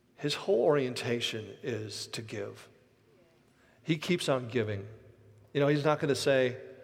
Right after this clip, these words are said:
"Hey, I gave my life for you. What more do you want?" <laughs> That's not how he works. Actually, it says the opposite. If the fa-, if God, if the Father had done this, how much more will he bless us beyond?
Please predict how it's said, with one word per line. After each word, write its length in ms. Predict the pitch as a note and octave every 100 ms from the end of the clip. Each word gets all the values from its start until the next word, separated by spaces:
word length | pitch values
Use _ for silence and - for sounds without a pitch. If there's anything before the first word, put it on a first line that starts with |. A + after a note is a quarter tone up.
| - - - -
"Hey, 200 | F#3+ C#3
I 100 | C3
gave 460 | - - - B3
my 120 | G#3+
life 280 | F#3+ G#3+ C4
for 80 | F#3+
you. 120 | E3
What 160 | E3+ F#3+
more 160 | G#3+
do 60 | G#3+
you 100 | F#3
want?" 380 | F#3 A#3 E3 - - -
<laughs> 220 | - A#2+
That's 520 | F3 - - A#2 -
not 140 | F#3+ -
how 160 | G3
he 80 | G#3
works. 420 | G3+ - - - - - - - - - -
Actually, 240 | F#3+ D#3+
it 60 | D#3
says 200 | F#3+ F#3+
the 100 | F#3+
opposite. 380 | A#3 - A2+ - - -
If 120 | - D#3+
the 80 |
fa-, 180 | D3 - -
if 220 | - F3 F3
God, 260 | G3+ G#3 - -
if 100 | F3
the 80 | -
Father 280 | B3 B3 G3
had 180 | E3+ D3
done 180 | G3
this, 260 | F#3+ G3 - - -
how 180 | - C#4+
much 200 | C4+ D#3
more 460 | G#3+ C4 D#3+ D#3
will 220 | F3 F3
he 140 | F#3 G3+
bless 340 | - A3+ -
us 140 | A#3+ -
beyond? 560 | B3+ B3+ F#3+ - A2